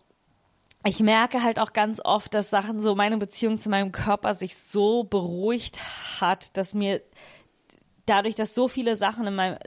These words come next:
dass so viele Sachen sich in meinem Leben als so schwierig entpuppt haben oder dass so viele Sachen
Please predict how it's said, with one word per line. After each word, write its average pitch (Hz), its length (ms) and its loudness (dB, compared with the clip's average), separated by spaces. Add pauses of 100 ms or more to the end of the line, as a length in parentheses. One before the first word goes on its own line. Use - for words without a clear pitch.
dass 202 200 -4
so 220 100 0
viele 214 240 -2
Sachen 214 280 -4
sich 208 120 -2
in 208 80 -2
meinem 196 180 0
Leben 196 220 -2
als 180 140 -4
so 180 80 -6
schwierig 247 540 -2
entpuppt - 580 -4
haben 165 320 0
oder 170 240 0
dass 170 180 -4
so 220 100 0
viele 190 280 -4
Sachen 185 340 -2